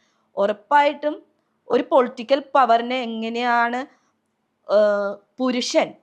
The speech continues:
എന്ന് പറയുന്ന ആ ഒരു, ഏഹ്, അവസ്ഥ ഉള്ള ഒരു, ഒരു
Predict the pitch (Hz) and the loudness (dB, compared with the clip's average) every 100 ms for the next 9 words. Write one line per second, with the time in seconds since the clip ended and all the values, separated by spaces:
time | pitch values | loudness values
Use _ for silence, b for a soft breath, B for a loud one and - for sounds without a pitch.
0 | _ _ _ 233 240 247 220 220 240 - | _ _ _ -6 0 2 2 0 -4 -2
1 | 208 214 254 302 254 226 220 220 b b | 2 2 2 0 0 -2 -6 -10 b b
2 | b - 202 196 196 - 185 190 202 - | b -6 -2 0 -2 0 2 2 0 0
3 | 240 214 - _ _ _ _ _ _ _ | 0 0 -4 _ _ _ _ _ _ _
4 | _ _ _ _ _ - 220 220 214 202 | _ _ _ _ _ -6 0 2 2 2
5 | 202 214 - 208 | -2 -4 -2 -4